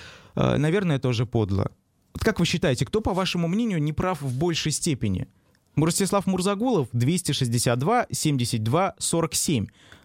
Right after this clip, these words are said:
Андрей Потылицын, двести шестьдесят два семьдесят два сорок восемь. Напомню, Ростислав Мурзагулов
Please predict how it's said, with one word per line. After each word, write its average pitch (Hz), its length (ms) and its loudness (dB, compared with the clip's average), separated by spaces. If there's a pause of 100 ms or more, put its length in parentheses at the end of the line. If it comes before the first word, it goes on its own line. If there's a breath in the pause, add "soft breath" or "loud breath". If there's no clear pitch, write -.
Андрей 147 320 4
Потылицын, 180 800 0
двести 147 360 2
шестьдесят 120 480 0
два 196 340 2
семьдесят 123 480 0
два 160 400 2
сорок 170 360 -2
восемь. 165 460 -2 (460 loud breath)
Напомню, 156 520 2
Ростислав 170 480 -2
Мурзагулов 151 720 0